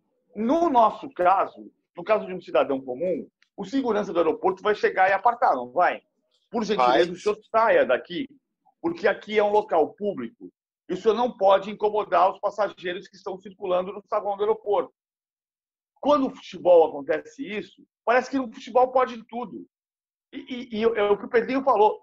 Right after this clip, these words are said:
Speaker 1: vai acontecer uma tragédia e não tá distante. E, e isso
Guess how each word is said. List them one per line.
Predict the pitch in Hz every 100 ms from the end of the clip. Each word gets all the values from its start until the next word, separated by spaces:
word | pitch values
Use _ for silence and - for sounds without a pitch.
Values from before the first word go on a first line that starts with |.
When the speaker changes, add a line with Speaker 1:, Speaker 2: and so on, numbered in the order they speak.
| 135
Speaker 1:
vai | 214 262 294
acontecer | 269 247 214 - 226
uma | 240 254
tragédia | 247 165 151 220 233 247
e |
não | 240 269
tá | 254
distante. | 254 262 - 240 254 - - - _ _ _ _ _ _ -
E, | 240 269 269
e | 226 214 240 302
isso | 269 - 294